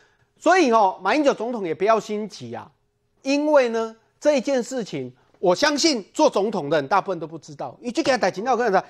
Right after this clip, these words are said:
所以为什么要把机编的这种代购要把它取消掉？想要未来总统下，下决心讲，拢总爱安检，因为这没有人知道啊。因为这，这我讲较歹听，这个门路唔是通人知的啦，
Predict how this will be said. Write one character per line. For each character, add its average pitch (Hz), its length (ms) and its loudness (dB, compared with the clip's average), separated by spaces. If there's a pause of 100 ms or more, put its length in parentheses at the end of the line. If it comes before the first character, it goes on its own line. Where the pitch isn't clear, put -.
(160)
所 349 180 0
以 359 40 4
为 339 220 2
什 233 140 0
么 220 60 4
要 311 120 6
把 214 140 2
机 277 340 -6
编 254 360 -2
的 220 100 2
这 240 140 -8
种 202 160 2
代 254 200 4
购 254 200 2
要 240 40 0
把 180 120 4
它 190 80 2
取 151 180 -12
消 196 180 0
掉？ 208 220 0
想 220 160 0
要 277 100 2 (260)
未 214 260 -2
来 214 200 4
总 285 280 0
统 285 200 2 (160)
下， 294 220 2 (320)
下 202 80 -2
决 302 220 6
心 285 220 -8
讲， 277 180 4 (240)
拢 311 260 2
总 302 180 4
爱 311 140 2
安 294 200 2
检， 202 200 -4 (240)
因 349 140 4
为 381 100 2
这 370 200 0
没 302 140 4
有 359 120 6
人 233 160 2
知 294 180 -8
道 302 240 4
啊。 285 220 4
因 349 140 2
为 349 80 2 (480)
这， 339 140 2 (340)
这 311 180 4
我 339 120 6
讲 302 120 0
较 311 120 4
歹 294 160 4
听， 277 240 -2 (180)
这 359 140 2
个 302 100 6
门 240 280 -2
路 220 280 2 (160)
唔 202 100 -4
是 170 200 -4
通 180 200 2
人 185 220 2
知 - 60 0
的 196 340 4
啦， 156 140 0